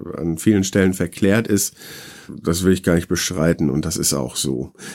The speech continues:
Mir persönlich hat der erste Teil auf jeden Fall doch ganz gut gefallen. Allerdings, ähm, liegt das ja auch daran, dass ich genau das erwartet habe, was da gekommen ist und,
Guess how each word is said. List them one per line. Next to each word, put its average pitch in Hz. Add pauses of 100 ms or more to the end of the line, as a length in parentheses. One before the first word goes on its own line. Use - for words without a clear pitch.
(140)
Mir 113
persönlich 123
hat 107
der 92
erste 117
Teil 117
auf 95
jeden 104
Fall 90
doch -
ganz 92
gut 85
gefallen. 117 (500)
Allerdings, 101
ähm, 95 (420)
liegt 98
das 113
ja 87
auch 95
daran, 95
dass 95
ich 87
genau 90
das 87
erwartet 82
habe, 101
was 92
da 87
gekommen 82
ist 76
und, 78